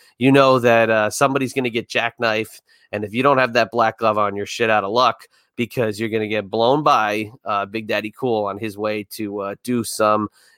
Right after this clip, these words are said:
damage. So highly, highly, highly recommend this. Uh, it seems like when I've kind of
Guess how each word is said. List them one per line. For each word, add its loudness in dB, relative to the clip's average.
damage. 0
So 0
highly, 2
highly, 0
highly 0
recommend -2
this. -4
Uh, 4
it -12
seems -2
like 2
when 4
I've 2
kind 2
of -4